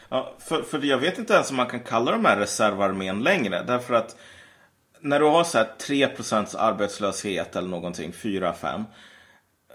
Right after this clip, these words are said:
då finns det ändå så här, du kan vara arbetslös och sen kan du få ett jobb igen. Men vad, det, det som du ser idag, det är bara en sån här dynamik att typ, när du har varit arbetslös x antal år,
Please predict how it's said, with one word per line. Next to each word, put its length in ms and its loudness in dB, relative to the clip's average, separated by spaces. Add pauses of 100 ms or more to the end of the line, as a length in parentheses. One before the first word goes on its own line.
(140)
då 200 -8
finns 260 -2
det 80 6
ändå 160 4
så 140 0
här, 220 4
du 80 -4
kan 140 2
vara 200 2
arbetslös 1160 4
och 80 -8
sen 140 -2
kan 120 -4
du 60 -4
få 200 -4
ett 100 -6
jobb 380 -2
igen. 580 2 (680)
Men 520 2 (1300)
vad, 300 -6
det, 140 -6
det 160 0
som 160 -4
du 80 -4
ser 340 2
idag, 360 4
det 60 0
är 60 -2
bara 140 6
en 60 2
sån 140 -2
här 120 -4
dynamik 520 -2
att 300 -2 (460)
typ, 200 -8 (180)
när 400 8
du 100 4
har 120 6
varit 260 2
arbetslös 840 0
x 280 -10
antal 440 -8
år, 380 -6